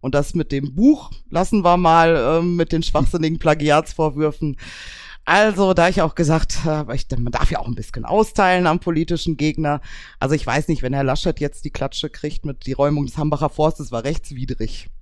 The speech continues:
Oder auch Herr Scholz mit Cum-Ex und Wirecard. Nehmen wir mal das schöne Wort Steuergelder bei beiden in den Mund. Ich glaube, da,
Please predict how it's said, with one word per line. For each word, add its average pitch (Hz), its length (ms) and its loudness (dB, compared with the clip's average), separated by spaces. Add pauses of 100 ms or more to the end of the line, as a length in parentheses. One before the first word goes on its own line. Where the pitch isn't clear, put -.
(540)
Oder 208 340 4
auch 185 240 2
Herr 170 100 0
Scholz 180 540 2
mit 175 160 -2
Cum-Ex 156 440 -2
und 139 140 -6
Wirecard. 170 800 -2 (560)
Nehmen 165 180 2
wir 151 80 4
mal 147 120 2
das 139 140 0
schöne 170 280 2
Wort 135 160 0
Steuergelder 170 640 2
bei 165 140 0
beiden 165 360 2
in 165 160 6
den 165 140 4
Mund. 196 520 0
Ich - 240 -8
glaube, 147 480 0
da, 139 380 -2